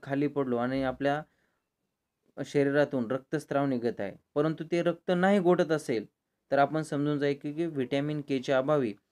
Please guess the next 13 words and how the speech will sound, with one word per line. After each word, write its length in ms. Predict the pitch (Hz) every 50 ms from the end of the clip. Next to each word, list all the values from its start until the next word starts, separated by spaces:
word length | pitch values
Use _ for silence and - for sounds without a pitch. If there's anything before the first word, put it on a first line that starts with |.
| _ _ _ _ -
रक्त 340 | 127 135 135 131 - - 156
न 120 | 151 151 165
गोठणे 520 | 165 151 143 143 143 143 131 117 110 104 - _ _ _ -
हा 140 | 135 139
रोग 160 | 143 139 139 120
होतो, 360 | 117 110 104 - - - _ _ _ _ _ _ _ _ _ 120
बरोबर 300 | 131 147 160 165 180 180
आहे? 100 | 190 202 - _ _ _ _ _ _ _ _ _ _ _ -
मग 320 | 143 151 165 170 180 185 196 - _ _ _ _ _ _ _ _ _ _ _ _ _
त्यानंतर 560 | - 156 165 170 170 165 151 143 131 117 110 - - _ _ _ -
व्हिटॅमिन 500 | 131 139 135 - 175 175 175 170 170 165
के 400 | 165 - 165 160 131 107 110 - -
म्हणजेच 380 | 135 139 139 156 151 147 -